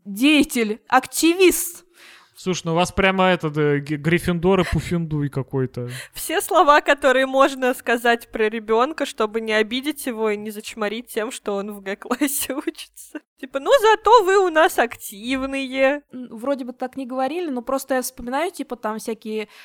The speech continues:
Speaker 1: мероприятия туристические и спортивные всегда там очень сильно отличались и б-, старались побороть этих «Б» и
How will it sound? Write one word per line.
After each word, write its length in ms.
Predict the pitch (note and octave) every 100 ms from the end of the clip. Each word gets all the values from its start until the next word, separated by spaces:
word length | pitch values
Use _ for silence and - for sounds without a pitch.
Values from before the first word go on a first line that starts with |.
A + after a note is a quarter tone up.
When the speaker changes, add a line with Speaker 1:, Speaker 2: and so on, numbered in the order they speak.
| C4 -
Speaker 1:
мероприятия 800 | A3+ A3+ B3 A#3+ D4 D4+ C#4
туристические 1120 | B3+ A#3 G#3+ - C4+ - - - B3+ B3+ B3+ A#3+
и 320 | - A3 G#3+
спортивные 1000 | - A3+ G#3+ - C#4+ E4+ D#4+ C#4+ C4+ A#3 G3+ - _
всегда 380 | - - F#3+ A#3
там 640 | A#3+ A3 G#3 G3+ F#3+ F#3 F3+
очень 220 | G#3 -
сильно 300 | - G3+ F#3
отличались 800 | F3+ F#3+ F#3+ A#3+ C4 C#4 C4+ - - - _
и 800 | - G#3+ G#3+ G#3+ G#3+ G#3 G#3 F#3+ G#3
б-, 180 | F#3+ G3
старались 640 | - A3+ A3 B3+ C4+ - _ _
побороть 600 | - G3 A3+ B3 C#4 B3+
этих 380 | A3+ G3 G3 - -
«Б» 560 | F#3+ _ A3 B3+ A3
и 320 | F#3+ - A3+